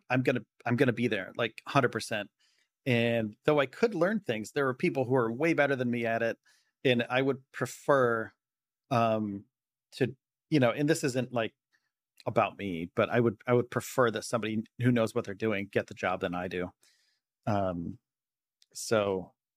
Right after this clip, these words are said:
there's a, yeah, there, I, I thought about it, but I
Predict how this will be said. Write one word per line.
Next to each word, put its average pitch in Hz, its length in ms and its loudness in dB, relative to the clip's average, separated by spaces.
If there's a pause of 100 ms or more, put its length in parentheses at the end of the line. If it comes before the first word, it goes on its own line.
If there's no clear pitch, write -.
(340)
there's 135 220 2
a, 135 260 4 (920)
yeah, 123 240 -2
there, 127 260 -2
I, 147 180 2 (260)
I 139 100 0
thought 139 300 4
about 185 220 2
it, 240 120 -4 (1200)
but 131 160 4
I 120 120 2